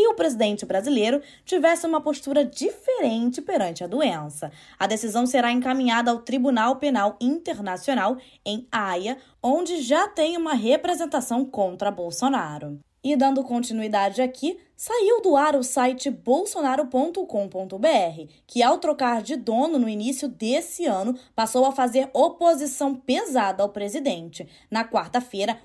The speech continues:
o ministro da Justiça, Anderson Torres, mandou que a Polícia Federal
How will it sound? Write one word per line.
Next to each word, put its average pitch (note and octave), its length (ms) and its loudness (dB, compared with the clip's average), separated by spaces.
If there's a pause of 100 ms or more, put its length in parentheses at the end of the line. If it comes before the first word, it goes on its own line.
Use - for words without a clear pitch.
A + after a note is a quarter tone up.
o G3+ 80 -6
ministro A#3 400 0
da A#3 120 2
Justiça, A#3+ 580 -4
Anderson C4+ 580 2
Torres, A#3+ 440 -4
mandou C#4+ 580 4
que G4+ 80 -4
a D4+ 60 -2
Polícia A#3 420 -4
Federal F#3 420 -2